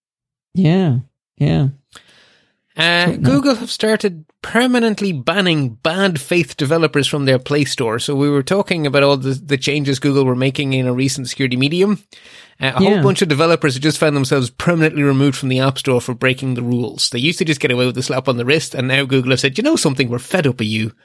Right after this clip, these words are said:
Speaker 2: Sod off." Which is wonderful.
Speaker 1: <laughs> Good.
Speaker 2: Uh, also in the good news column, um, anyone running Android seven Nougat or newer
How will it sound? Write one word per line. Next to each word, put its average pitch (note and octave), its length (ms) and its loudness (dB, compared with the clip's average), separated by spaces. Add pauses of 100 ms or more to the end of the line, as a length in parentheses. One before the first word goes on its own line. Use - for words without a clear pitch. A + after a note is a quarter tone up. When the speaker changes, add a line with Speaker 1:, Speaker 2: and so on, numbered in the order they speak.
(140)
Speaker 2:
Sod - 480 -6
off." - 440 -6 (680)
Which - 100 -10
is D4 80 -2
wonderful. C#4+ 480 2 (340)
Speaker 1:
<laughs> - 1600 -18
Good. - 380 -8 (800)
Speaker 2:
Uh, D3+ 240 0
also A3 340 2
in E3+ 80 2
the C#3+ 60 0
good C#3 160 2
news C3 200 0
column, D#3+ 460 -2
um, D#3 360 0
anyone B3+ 460 2
running F#3+ 340 0
Android G3 600 -2
seven F3 360 -2 (260)
Nougat F3 500 0
or D3+ 160 2
newer C#3+ 560 2